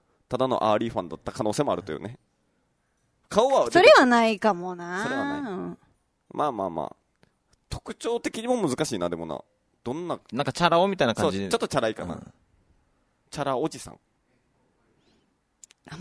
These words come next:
Speaker 2: まわからない。
Speaker 3: スポーツマンっぽくはないのかな。
Speaker 1: はないね。
Speaker 3: なん
Speaker 1: まあでも動けるみたいな感じかな。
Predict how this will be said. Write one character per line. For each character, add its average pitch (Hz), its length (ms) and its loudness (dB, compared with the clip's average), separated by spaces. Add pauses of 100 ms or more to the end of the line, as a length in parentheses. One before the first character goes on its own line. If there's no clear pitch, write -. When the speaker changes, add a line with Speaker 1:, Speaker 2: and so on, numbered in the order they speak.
(100)
Speaker 2:
ま 240 120 4
わ 214 80 2
か 240 140 2
ら 226 120 8
な 277 60 4
い。 - 20 4
Speaker 3:
ス 226 40 4
ポ - 0 -
ー - 0 -
ツ 202 40 0
マ 160 100 4
ン 113 100 -2
っ - 20 -10 (500)
ぽ 139 100 -2
く 110 260 -2
は 98 140 2
な 98 100 2
い - 20 4
の 170 60 6
か 160 60 2
な。 135 80 0
Speaker 1:
は 120 60 0
な 110 60 -4
い - 20 -4
ね。 110 120 -4
Speaker 3:
な 90 120 -4
ん 76 60 -10 (760)
Speaker 1:
ま 113 60 -6
あ 123 40 -4
で 170 100 -2
も 143 160 0
動 104 100 -6
け 120 140 -6
る 92 100 -6
み 87 100 -14
た 82 120 -8
い 78 40 -10
な 78 60 -14
感 78 160 -16
じ - 80 -20
か 62 100 -16
な。 113 140 -16